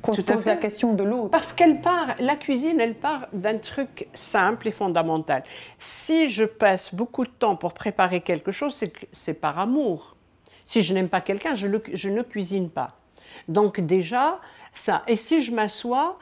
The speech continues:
Speaker 2: je vais être prêt à parler avec l'autre.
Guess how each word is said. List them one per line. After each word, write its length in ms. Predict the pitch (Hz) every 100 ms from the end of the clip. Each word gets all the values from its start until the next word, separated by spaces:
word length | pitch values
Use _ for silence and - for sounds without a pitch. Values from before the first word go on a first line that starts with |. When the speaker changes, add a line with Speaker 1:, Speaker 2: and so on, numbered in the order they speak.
| - - -
Speaker 2:
je 140 | 180
vais 180 | 214 220
être 280 | 220 - -
prêt 360 | - 277 339 -
à 140 | 196
parler 480 | 185 220 214 269 320
avec 340 | 247 185 190
l'autre. 460 | - 175 160 - -